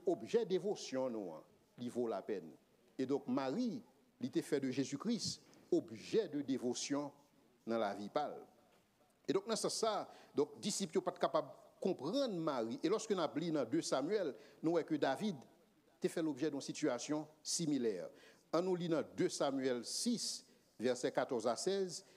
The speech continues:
et deux Samuel six, versets vingt à vingt-deux. On va commencer dans verset quatorze. Wearing a linen of ephod,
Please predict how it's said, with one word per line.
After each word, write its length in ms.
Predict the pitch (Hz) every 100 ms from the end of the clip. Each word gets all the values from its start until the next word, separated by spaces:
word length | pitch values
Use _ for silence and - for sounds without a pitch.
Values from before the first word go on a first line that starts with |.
| - -
et 100 | 123
deux 140 | 151
Samuel 540 | - 143 127 127 117
six, 520 | - - 208 - - - -
versets 440 | 104 131 127 135 104
vingt 240 | 123 139 -
à 120 | 113
vingt-deux. 520 | 117 107 101 107 113 - - - _ _ _ _ _ _ - _ _ _
On 60 | 117
va 20 |
commencer 380 | - 147 135 160
dans 120 | 127
verset 280 | 120 107 123
quatorze. 680 | 113 - 98 73 - - - _ _ _ _ -
Wearing 520 | - 107 220 208 170 151
a 80 |
linen 400 | 117 139 170 131
of 180 | 120 - -
ephod, 440 | 202 - 110 80